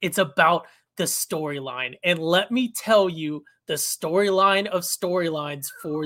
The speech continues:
this game. The U N T starting quarterback committed to U N T with Brent Venables as a coach at O U.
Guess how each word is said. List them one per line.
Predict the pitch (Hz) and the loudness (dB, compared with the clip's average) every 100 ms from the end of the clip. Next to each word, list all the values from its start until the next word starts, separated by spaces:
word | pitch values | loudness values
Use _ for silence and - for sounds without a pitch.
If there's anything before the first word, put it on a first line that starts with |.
| 143 | -6
this | 147 143 - | -8 -8 -12
game. | 151 131 127 _ _ _ _ _ _ | -12 -12 -12 _ _ _ _ _ _
The | 165 185 | -4 -4
U | 160 165 240 | -4 -2 0
N | 320 269 | 2 0
T | - 247 185 | 0 -2 -2
starting | - 190 190 247 254 | -2 2 4 2 -2
quarterback | - 233 240 185 147 131 - - _ _ | -6 -4 -2 0 0 -4 -6 -20 _ _
committed | - 202 190 233 277 | -4 0 0 0 -2
to | 226 | -4
U | 180 202 | -4 -2
N | 220 185 | -4 -4
T | 185 180 214 226 _ _ - | -8 -8 -8 -12 _ _ 0
with | 185 139 | 0 0
Brent | 180 214 226 | 0 0 0
Venables | 165 185 190 185 | -2 0 2 2
as | - 156 | 0 -6
a | |
coach | 175 - 190 190 | -4 0 0 0
at | 185 | -4
O | 180 175 | -2 -2
U. | 160 143 127 | -4 -6 -8